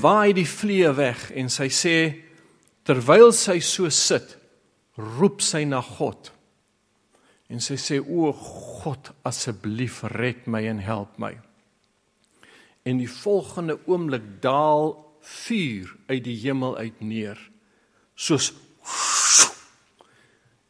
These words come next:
en al die vlee in 'n oogwink word verbrand. Weg,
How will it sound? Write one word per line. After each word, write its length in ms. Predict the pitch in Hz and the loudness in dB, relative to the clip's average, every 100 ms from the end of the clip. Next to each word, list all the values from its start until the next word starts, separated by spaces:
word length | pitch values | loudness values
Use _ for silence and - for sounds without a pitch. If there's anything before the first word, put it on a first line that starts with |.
| _ | _
en 220 | 127 127 - | -8 -8 4
al 180 | 247 | 6
die 140 | 185 185 | 6 -2
vlee 400 | - 180 131 123 | -4 0 0 0
in 100 | 143 | 0
'n 140 | 151 - - | -2 -4 0
oogwink 580 | 277 - - 131 107 - | 0 0 -4 -4 -4 -8
word 240 | 127 131 - | -6 -6 -6
verbrand. 800 | 135 107 98 131 117 90 - - _ _ _ _ _ _ _ _ _ _ _ _ _ _ _ _ _ _ _ _ _ _ _ _ | -8 -6 -4 -2 -2 -8 -20 -20 _ _ _ _ _ _ _ _ _ _ _ _ _ _ _ _ _ _ _ _ _ _ _ _
Weg, 640 | - 107 175 - - - | -16 2 4 4 -2 -12